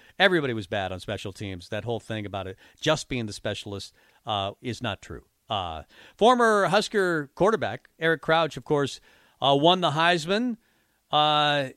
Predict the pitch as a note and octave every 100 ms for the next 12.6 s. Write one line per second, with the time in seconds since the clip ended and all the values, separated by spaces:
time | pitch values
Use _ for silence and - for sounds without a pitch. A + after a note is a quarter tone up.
0 | _ - D#3 D3+ F#3 F3+ C3+ F3+ - A#3
1 | G#3 D#3+ C#3+ F3 F3+ D#3 G3 F#3 D3+ E3
2 | F3 - D#3+ A3 - _ _ _ _ C3+
3 | C3 E3+ E3+ - - - - _ _ -
4 | D3 D#3+ - D#3+ D#3+ A#3 A#3 E3 E3+ G#3+
5 | F3 C#3 C3 C3+ C3 B2+ B2 E3+ E3 D#3
6 | - D3+ C#3 C#3 B2+ C#3 C#3+ C#3 - D3
7 | C3 C3 B2 C3 A#2+ C3 B2 - A#2+ A#2+
8 | - _ _ _ - B2+ B2 B2+ B2 A2+
9 | A2 A2 G#2+ A#2 A#2+ A#2+ G#2+ A#2 A2+ G#2
10 | A2+ - A2 F#2+ A#2+ A2+ F#2 - _ _
11 | A2 A2 G#2+ - G2 C3 D3 A#2 D#2 -
12 | D#3 D#3+ F3+ - E3+